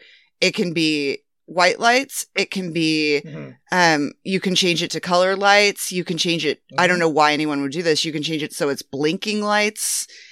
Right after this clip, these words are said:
Speaker 1: Um,
Speaker 2: Yeah.
Speaker 1: but I, I'm just like, "Get, get a fake tree and then you can put it up whenever." And I don't know. It, <sighs> it just, it's so weird to me when people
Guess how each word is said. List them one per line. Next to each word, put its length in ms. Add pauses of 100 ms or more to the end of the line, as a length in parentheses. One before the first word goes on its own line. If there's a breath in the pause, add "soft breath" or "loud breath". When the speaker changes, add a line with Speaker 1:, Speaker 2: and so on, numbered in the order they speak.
(460 loud breath)
Speaker 1:
Um, 560
Speaker 2:
Yeah. 240 (600)
Speaker 1:
but 460 (160)
I, 280 (200)
I'm 200
just 220
like, 320 (720)
"Get, 140 (100)
get 120
a 60
fake 240
tree 320
and 120
then 100
you 140
can 180
put 140
it 100
up 300
whenever." 800 (600 loud breath)
And 560
I 120
don't 160
know. 440
It, 220 (540 loud breath)
<sighs> 500
it 120
just, 220
it's 180
so 140
weird 280
to 120
me 140
when 160
people 460